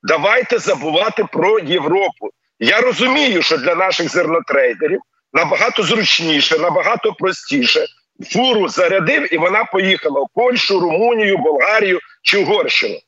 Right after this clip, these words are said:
А через порти Одеси на Північну Африку, Близький Середній Схід довше і дорожче.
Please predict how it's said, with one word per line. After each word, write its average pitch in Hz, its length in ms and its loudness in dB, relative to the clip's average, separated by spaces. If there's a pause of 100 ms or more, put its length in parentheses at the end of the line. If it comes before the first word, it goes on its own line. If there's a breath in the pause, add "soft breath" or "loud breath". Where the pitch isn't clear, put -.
(200)
А - 120 2
через 208 320 0
порти 202 380 -2
Одеси 170 500 0
на 165 140 0
Північну 185 600 0
Африку, 165 440 0
Близький 170 420 -2
Середній 180 460 0
Схід 190 300 -2
довше 151 680 0 (300)
і 170 100 2
дорожче. 247 640 0